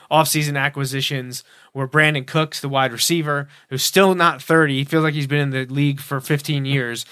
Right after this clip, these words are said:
He's only twenty-nine. He came over from Houston in a trade. And then Stephon Gilmore. Now, he is on the wrong side of thirty. Uh, he started to make a name for himself with the Bills, and then he ended up with New England, where he was, I believe, Defensive Player of the Year at one point.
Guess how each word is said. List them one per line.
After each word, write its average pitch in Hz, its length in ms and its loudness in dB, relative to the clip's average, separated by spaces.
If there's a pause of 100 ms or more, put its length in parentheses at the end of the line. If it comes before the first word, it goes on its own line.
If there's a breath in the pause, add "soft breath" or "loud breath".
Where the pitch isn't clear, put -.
(180 loud breath)
He's 156 180 4
only 190 220 4
twenty-nine. 139 640 0
He 143 100 -2
came 147 240 0
over 143 200 0
from 135 200 -6
Houston 143 560 -2
in 131 140 -8
a 127 80 -10
trade. 127 500 -4 (300 loud breath)
And 143 100 2
then 156 100 4
Stephon 175 440 2
Gilmore. 160 320 2
Now, 113 160 -6
he 180 240 2
is 208 140 4
on 151 140 2
the 135 80 -2
wrong 123 200 -4
side 127 220 -6
of 117 100 -12
thirty. 127 480 -4 (420 loud breath)
Uh, 120 240 0
he 139 160 -2
started 156 300 4
to 156 80 0
make 147 180 2
a 147 40 -4
name 143 200 2
for 143 120 -6
himself 135 340 -2
with 131 160 -8
the 117 80 -10
Bills, 160 560 4
and 135 140 -6
then 131 160 -2
he 135 200 0
ended 131 220 -2
up 127 160 -2
with 123 140 -6
New 117 120 -6
England, 151 360 2
where 123 100 -2
he 127 100 -4
was, 120 160 -4
I 110 80 -8
believe, 127 380 -2
Defensive 139 420 -2
Player 135 200 0
of 113 100 -8
the 117 80 -10
Year 147 240 4
at 135 100 -2
one 131 220 -2
point. 135 400 -4